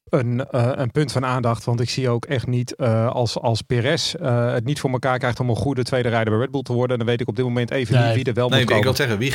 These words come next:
Speaker 3: wie gaat het ver-, wie gaat hem
Speaker 1: Ik heb
Speaker 3: vervangen
Speaker 1: geen
Speaker 3: dan?
Speaker 1: flauw idee. Dat weet ik echt niet.
Speaker 2: Nee.
Speaker 1: Dan
Speaker 2: Ik
Speaker 1: moet je
Speaker 2: baal er
Speaker 1: echt
Speaker 2: echt van,
Speaker 3: Ik dus
Speaker 2: want
Speaker 3: ook niet.
Speaker 2: we zaten altijd te zeiken op Gasly, we zaten echt te zeiken op Albon. Eh, weet je, allemaal
Speaker 3: Maar
Speaker 2: gewoon
Speaker 3: hij is
Speaker 2: gewoon
Speaker 3: ook,
Speaker 2: niet
Speaker 3: hij
Speaker 2: in
Speaker 3: is
Speaker 2: de
Speaker 3: nu
Speaker 2: buurt.
Speaker 3: ook al veel...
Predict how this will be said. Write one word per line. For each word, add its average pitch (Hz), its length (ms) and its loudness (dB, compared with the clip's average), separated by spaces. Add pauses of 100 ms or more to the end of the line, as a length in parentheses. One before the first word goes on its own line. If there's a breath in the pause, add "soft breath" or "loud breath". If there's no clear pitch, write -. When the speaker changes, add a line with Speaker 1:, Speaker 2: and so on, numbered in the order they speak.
Speaker 3:
wie 131 120 0
gaat 131 200 0
het 120 120 -6
ver-, 113 140 -4
wie 123 140 -2
gaat 123 120 2
hem 123 100 2
Speaker 1:
Ik 156 60 4
heb 123 120 4
Speaker 3:
vervangen 147 180 2
Speaker 1:
geen - 80 -2
Speaker 3:
dan? 156 100 4
Speaker 1:
flauw 143 100 2 (160)
idee. 107 160 -2 (160)
Dat 147 180 0
weet 151 120 2
ik 143 60 -2
echt 131 140 -2
niet. 123 140 -2
Speaker 2:
Nee. 131 200 0
Speaker 1:
Dan - 340 -4
Speaker 2:
Ik 131 80 4
Speaker 1:
moet 117 40 2
je 160 60 6
Speaker 2:
baal 185 60 6
er 160 60 4
Speaker 1:
echt 156 100 4
Speaker 2:
echt - 140 0
van, 131 100 4
Speaker 3:
Ik 120 60 2
dus 131 120 4
Speaker 2:
want 139 120 0
Speaker 3:
ook 156 60 -6
niet. 131 140 -6 (180)
Speaker 2:
we - 80 -4
zaten 180 160 2
altijd 185 240 0
te - 60 0
zeiken 151 240 0
op 120 80 -2
Gasly, 165 480 0
we 156 60 -12
zaten 139 240 -4
echt 135 100 -6
te 151 60 -6
zeiken 123 280 0
op 117 80 -6
Albon. 190 580 -4
Eh, 139 560 0
weet 143 220 -6
je, 180 100 -2
allemaal 185 220 0
Speaker 3:
Maar 151 120 2
Speaker 2:
gewoon - 160 6
Speaker 3:
hij - 120 6
is 143 80 2
Speaker 2:
gewoon 190 180 2
Speaker 3:
ook, 135 60 2
Speaker 2:
niet 208 100 0
Speaker 3:
hij 131 80 4
Speaker 2:
in 156 60 2
Speaker 3:
is 147 60 0
Speaker 2:
de 143 60 0
Speaker 3:
nu 165 60 4
Speaker 2:
buurt. 202 140 2
Speaker 3:
ook 139 80 -4
al 127 80 0
veel... 127 220 -2